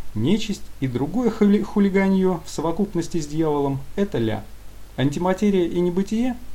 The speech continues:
это си. На самом деле уровней бесконечное множество,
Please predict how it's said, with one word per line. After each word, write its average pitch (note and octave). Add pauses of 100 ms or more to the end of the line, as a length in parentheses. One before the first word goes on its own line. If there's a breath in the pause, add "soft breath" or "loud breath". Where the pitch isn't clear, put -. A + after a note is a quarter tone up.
(160)
это B3+
си. - (1500 loud breath)
На D3+
самом G3
деле G3+
уровней F#3 (800 loud breath)
бесконечное E3
множество, A#2+